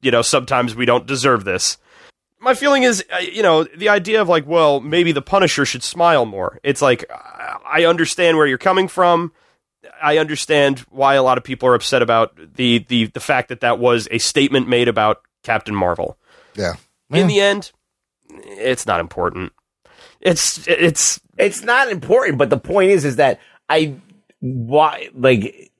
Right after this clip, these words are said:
Speaker 3: if it's obviously, uh, if it's obviously, okay, she's,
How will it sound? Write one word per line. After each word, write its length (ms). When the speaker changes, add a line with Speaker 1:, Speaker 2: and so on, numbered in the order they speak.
Speaker 3:
if 160
it's 120
obviously, 600
uh, 140
if 140
it's 180
obviously, 480
okay, 380
she's, 260